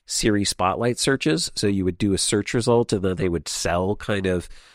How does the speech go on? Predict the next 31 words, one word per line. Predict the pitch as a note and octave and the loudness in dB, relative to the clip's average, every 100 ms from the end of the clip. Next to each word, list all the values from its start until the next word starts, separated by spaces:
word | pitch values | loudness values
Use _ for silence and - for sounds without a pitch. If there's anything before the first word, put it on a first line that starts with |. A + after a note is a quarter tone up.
| - - _ - | -20 -20 _ -6
you | F2+ | -2
know, | D#2 C#2+ D2 - | -2 -2 -4 -4
sponsored | - - F2+ G2 - A2 | -6 -2 -2 -2 2 0
results | F#2 F2 E2 G2 - | 2 0 0 -2 -2
within | G2 - F2+ | -4 -2 -4
that | E2+ E2+ - | -4 -6 -4
search. | - A2+ C3+ - - | 0 2 0 -2 -4
They | - G2 | -2 -2
had | G2 | -2
been | F#2+ F#2 | -2 -2
looking | B2+ - C#3 G#2+ | 0 0 0 0
into | F#2+ G2+ | 0 0
that | F#2 F#2 - | 0 -2 -4
and | F#2+ F2+ F2 F2 F2 - - - - - _ | -4 -2 -2 -2 -6 -12 -20 -20 -20 -20 _
had | - A2 G#2 | -4 0 0
kind | - A2 G2 | 0 0 0
of | F#2 F2+ _ - | 0 -4 _ -6
decided | G#2 G2 G2 F2+ | -2 0 0 -2
not | F2+ F#2 - | -4 -4 -6
to | - | -6
move | F#2+ F2+ | -4 0
forward | B2+ C3 | 4 4
with | G#2 E2 | 4 0
that. | D2 D2+ | -2 -2
And | D#2 F2 E2+ - _ _ - | -4 -6 -8 -16 _ _ -8
the | G2 | -4
sources, | F#2+ A#2+ G#2+ A2+ G2+ F#2+ - - - _ | 0 2 2 2 0 -2 -6 -12 -20 _
uh, | G2 F2+ | -2 -2
for | - A2+ | 2 2
The | F#2+ | 2
Information | F#2 G2 F#2 B2 A#2+ G#2+ | 0 -2 2 2 2 0